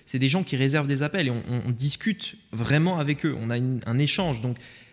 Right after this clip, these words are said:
on sort d'Internet, et cetera. On peut en savoir plus sur leur vie, qui ils sont, et cetera.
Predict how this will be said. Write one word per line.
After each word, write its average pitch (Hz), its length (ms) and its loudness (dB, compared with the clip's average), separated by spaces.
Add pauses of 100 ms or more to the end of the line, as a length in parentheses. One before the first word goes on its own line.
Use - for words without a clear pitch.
on 143 120 2
sort 196 420 0
d'Internet, 151 640 -2
et 131 60 -4
cetera. 170 260 -6
On 139 100 0
peut 135 100 -4
en 123 120 0
savoir 127 260 0
plus 147 120 -4
sur - 200 -2
leur 113 180 0
vie, 175 360 -2
qui 139 220 -4
ils 127 40 -4
sont, 180 260 -4
et 139 80 -4
cetera. - 320 -6